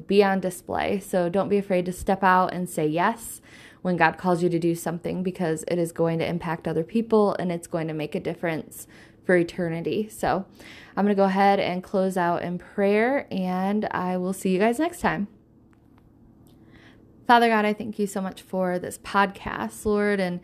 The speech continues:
and the listeners that tune in to hear these messages, God. And more than anything, I just thank you for who you are, God, your unending love, your unending faithfulness,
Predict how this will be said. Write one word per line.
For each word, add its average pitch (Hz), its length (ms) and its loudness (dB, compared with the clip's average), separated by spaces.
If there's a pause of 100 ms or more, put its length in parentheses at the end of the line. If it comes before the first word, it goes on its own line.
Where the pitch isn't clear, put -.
(520)
and 214 160 6
the 180 340 4
listeners 202 600 0
that 180 180 -6
tune 196 300 -2
in 175 260 -6
to 185 180 -4
hear 175 480 0
these 185 240 -6
messages, 185 800 -6
God. 196 380 4
And 190 100 2
more 214 160 2
than 208 160 -2
anything, 196 680 -6 (440)
I 196 120 0
just 214 200 0
thank - 220 -8
you 185 80 -2
for 175 160 -4
who 175 160 -2
you 175 220 2
are, 165 440 -2 (120)
God, 180 340 2
your 185 500 0
unending 190 580 0
love, 165 360 -2
your 170 260 -8
unending 185 640 -6 (240)
faithfulness, 180 880 -2